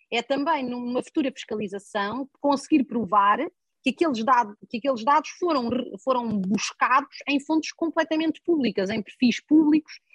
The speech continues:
e, portanto, acaba por haver este trabalho de, de ter que documentar tudo para posterior, hum,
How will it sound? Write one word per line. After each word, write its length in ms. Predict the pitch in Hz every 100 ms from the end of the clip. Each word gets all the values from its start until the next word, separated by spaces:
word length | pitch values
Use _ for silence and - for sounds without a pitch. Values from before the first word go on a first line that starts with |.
| _
e, 60 | -
portanto, 240 | - 269
acaba 320 | 285 - 311 330
por 320 | - 285 226
haver 320 | 226 277 277
este 200 | 262 -
trabalho 560 | - 247 196 185 180 214
de, 220 | 196 214 190 _ _ _
de 180 | 196 240 -
ter 260 | 320 339 - -
que 120 | 277
documentar 920 | 220 277 - 330 320 294 285 320 320 -
tudo 280 | 320 330 -
para 220 | 339 339 - _
posterior, 640 | - 320 - 302 294 302 311 320 330 - _ _ _ - 269 269
hum, 440 | 269 269 269 262